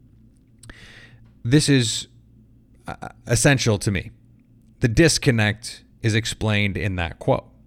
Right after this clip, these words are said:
Because Aaron Rodgers can't do Aaron Rodgers things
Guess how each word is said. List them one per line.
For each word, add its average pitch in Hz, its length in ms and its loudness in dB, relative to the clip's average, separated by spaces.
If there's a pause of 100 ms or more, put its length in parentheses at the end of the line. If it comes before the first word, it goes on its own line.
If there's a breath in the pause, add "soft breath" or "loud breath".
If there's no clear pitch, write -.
(760 loud breath)
Because 156 280 4
Aaron 202 220 4
Rodgers 170 360 4
can't 170 540 -2
do 131 560 4 (120)
Aaron 139 300 0
Rodgers 117 440 2
things 104 340 0